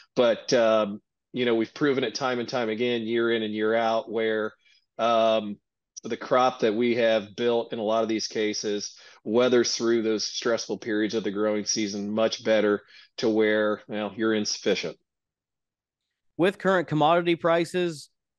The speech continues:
Speaker 2: you know, growers might be reluctant to commit to changes to their fertility practices or to long-term strategies. What do you say to growers facing today's tough farm economy?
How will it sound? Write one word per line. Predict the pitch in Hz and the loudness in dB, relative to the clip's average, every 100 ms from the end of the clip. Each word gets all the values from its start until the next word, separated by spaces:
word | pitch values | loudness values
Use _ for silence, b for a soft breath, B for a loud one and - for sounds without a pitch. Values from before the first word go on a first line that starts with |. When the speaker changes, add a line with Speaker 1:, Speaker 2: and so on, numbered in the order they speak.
| _ | _
Speaker 2:
you | 131 | -10
know, | 123 | -8
growers | 123 196 226 180 131 | 0 2 4 2 2
might | 175 175 | 2 2
be | 139 160 | 2 0
reluctant | 143 151 160 160 131 | 2 0 0 -4 -6
to | |
commit | - 139 160 | -4 -2 -2
to | 123 | -4
changes | 117 - 180 180 131 123 | -10 -2 -2 -2 -6 -8
to | - | -4
their | 131 120 | -2 -2
fertility | - 120 156 139 131 | -6 -6 -2 -2 -2
practices | 120 131 131 - 123 143 135 - _ _ _ | -4 -4 -4 -6 -8 -4 -4 -4 _ _ _
or | 147 147 | 0 0
to | |
long-term | 131 143 147 143 151 135 | 2 2 2 0 -2 -2
strategies. | - - 143 143 123 123 117 b b | -4 -4 -4 -4 -4 -6 -8 b b
What | 269 | -2
do | 311 | 0
you | 254 | 0
say | 262 226 | 2 2
to | |
growers | 156 170 170 156 - | 2 4 4 2 0
facing | 156 156 - 147 | -2 -2 -2 -8
today's | - 139 143 123 | -6 -2 -2 -4
tough | - 165 151 - | -4 -4 -4 -2
farm | 143 139 131 | -2 -2 -4
economy? | 120 - 135 123 104 92 95 | -10 -4 -2 -2 -4 -10 -16